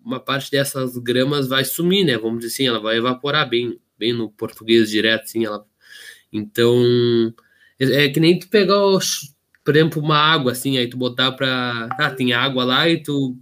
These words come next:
aquecer ela, aí tu não deixa ela evaporar toda, entendeu? Mas toda, aí tu for ver, ah, saiu tanto de grama, esse tanto de grama que saiu é o tanto de, de gás que ela liberou, entendeu? Essa é a lei. Aí, então a gente vai,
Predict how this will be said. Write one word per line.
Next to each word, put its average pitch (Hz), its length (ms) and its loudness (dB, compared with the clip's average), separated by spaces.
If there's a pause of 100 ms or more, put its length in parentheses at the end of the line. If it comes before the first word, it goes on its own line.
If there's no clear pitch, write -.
aquecer 131 560 0
ela, 135 380 2 (340)
aí 120 120 -2
tu 131 100 -2
não 143 140 4
deixa 151 240 2
ela 175 100 4
evaporar 175 600 0
toda, 170 320 2
entendeu? 117 340 -2
Mas 123 400 -4
toda, 175 380 0
aí 135 100 -2
tu 139 180 -8
for 147 320 0
ver, 147 160 2
ah, 180 220 2
saiu 151 340 0
tanto 196 380 0
de 175 140 4
grama, 147 480 2 (280)
esse 151 360 -4
tanto 160 280 0
de 151 120 -2
grama 147 340 0
que 147 80 -10
saiu 139 460 -2
é 151 80 0
o 147 80 -4
tanto 143 360 -8
de, 147 340 -6
de 143 200 -4
gás 143 340 0
que - 80 -8
ela 147 140 -2
liberou, 156 380 0
entendeu? 110 440 -4 (460)
Essa 110 340 -8
é 131 60 0
a 131 40 0
lei. 143 300 0 (460)
Aí, 101 480 -6 (760)
então 135 200 0
a 135 40 6
gente 127 140 -2
vai, 127 540 2